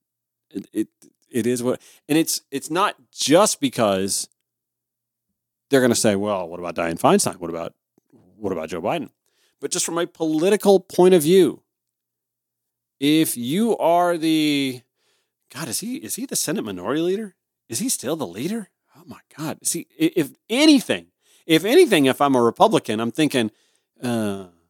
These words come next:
should, should we, should we let somebody else be House Minority Leader? Do you,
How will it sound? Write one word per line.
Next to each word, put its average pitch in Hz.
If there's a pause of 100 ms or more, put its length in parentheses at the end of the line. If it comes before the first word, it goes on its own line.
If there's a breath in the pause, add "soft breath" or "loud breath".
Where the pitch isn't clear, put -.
(680)
should, -
should -
we, 180 (200)
should -
we 202 (160)
let 185
somebody 98
else 113
be 156 (500)
House 127
Minority 110
Leader? 165 (1700)
Do 123
you, 143